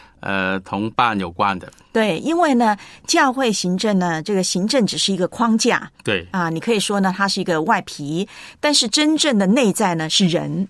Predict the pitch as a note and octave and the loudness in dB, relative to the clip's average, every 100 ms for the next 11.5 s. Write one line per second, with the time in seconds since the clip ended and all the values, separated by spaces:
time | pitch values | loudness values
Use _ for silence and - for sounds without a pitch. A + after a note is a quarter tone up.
0 | _ - D3+ D3+ E3+ F#3 - F3 F3+ F#3 | _ -10 -8 -2 0 0 0 -2 -2 0
1 | E3+ G3+ E3+ E3+ D#3 - D3+ D3+ - - | -2 0 -2 -2 -6 -6 -6 -6 -8 -20
2 | - - A3+ B3 A#3+ G#3 F3+ E3+ D3+ D3 | -10 -4 2 2 4 4 2 0 -2 -2
3 | - - _ - G#3 B3 G3 - E3 - | -6 -12 _ -8 0 2 4 2 -2 -2
4 | E3 C#3+ - D#3+ F3+ G3+ G3 G#3 G#3+ G#3+ | -4 -6 -4 -6 -2 0 2 2 0 -2
5 | F3 D#3 - A#3 - G#3 F#3+ - F3+ - | -4 -4 0 0 2 0 -2 -2 -4 -6
6 | - - E4 C#4+ A#3+ - A#3 A3+ F#3+ F3+ | -16 -4 0 2 0 2 2 0 -2 -4
7 | A#3+ - D#3+ - G#3+ F3 F3+ F#3 - - | -4 -4 -6 -4 -2 0 0 -2 -6 -18
8 | - - F3 A#3 D4 G3+ G#3 A#3+ A#3 A#3 | -10 -2 2 2 4 4 2 2 2 0
9 | G3+ G#3+ F#3 - F3 E3+ A3+ B3+ F3+ C4+ | 0 0 0 -2 -2 0 0 0 0 0
10 | G3+ F3+ - G3+ E3+ D#3+ - - D3 A3+ | -2 -2 -2 -2 0 -2 -6 -6 0 2
11 | - D3 D3 - | 2 -2 -4 -8